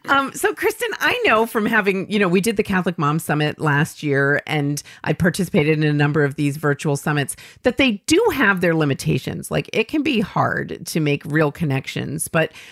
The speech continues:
Speaker 2: what would you say to people who are maybe a little bit hesitant, like thinking, "I don't know if I need another Zoom call in my life"? Like, what,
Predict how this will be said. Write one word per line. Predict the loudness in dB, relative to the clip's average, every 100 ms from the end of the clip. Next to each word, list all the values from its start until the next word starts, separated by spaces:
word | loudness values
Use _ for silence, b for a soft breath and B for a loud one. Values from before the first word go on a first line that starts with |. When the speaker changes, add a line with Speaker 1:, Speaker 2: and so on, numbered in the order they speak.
| -4
Speaker 2:
what | 0
would | 0 2
you | 0
say | 2 2 4
to | 2
people | -2 -2 0 0
who | 0
are | 0 -2
maybe | 0 0 2
a |
little | 0 2
bit | 0 0
hesitant, | 0 0 -2 -2 -4 -6
like | -6 -4
thinking, | -4 -2 -2 -2 -2 B B B _
"I | 2 4 4
don't | 2 2
know | 2 2 2
if | 0
I | 0
need | 0 0
another | 0 0 -2
Zoom | 0 0 0
call | 0 0 0
in | 0
my | 0 2
life"? | 2 2 2 0
Like, | -2 -2
what, | 0 0